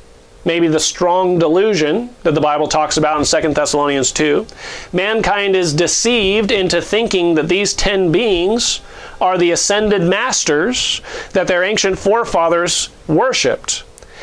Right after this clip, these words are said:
And so all one hundred and eighty plus nations of the world yield their sovereignty to these ten kings.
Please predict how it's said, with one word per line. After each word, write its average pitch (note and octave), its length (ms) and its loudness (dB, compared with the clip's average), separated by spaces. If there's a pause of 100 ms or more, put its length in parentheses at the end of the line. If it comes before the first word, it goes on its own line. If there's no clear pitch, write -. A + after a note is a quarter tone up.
(200)
And F#3+ 160 -2
so F#3+ 220 2
all A#3+ 520 2
one A3 260 2
hundred A3 380 0
and F3+ 140 2
eighty G#3+ 240 0
plus G3 320 0
nations F#3 460 2
of E3 40 4
the D#3+ 60 2
world E3+ 400 2
yield G3+ 400 2
their F3+ 140 2
sovereignty E3+ 720 0
to D3 120 -4
these C#3+ 220 0
ten E3 340 0
kings. D3 640 -2